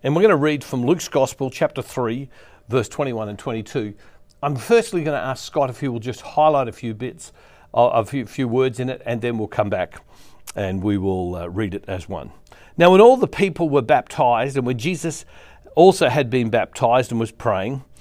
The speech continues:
the heaven was opened. Scott, could you highlight that phrase, "The heaven was opened"?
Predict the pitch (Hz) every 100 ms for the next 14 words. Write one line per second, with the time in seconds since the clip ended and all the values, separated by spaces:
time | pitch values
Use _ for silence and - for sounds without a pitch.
0 | - - - 120 135 180 156 156 139 113
1 | 135 131 82 82 - - - - 131 131
2 | 143 139 117 120 127 - - 95 87 -
3 | 92 127 117 107 104 82 - 69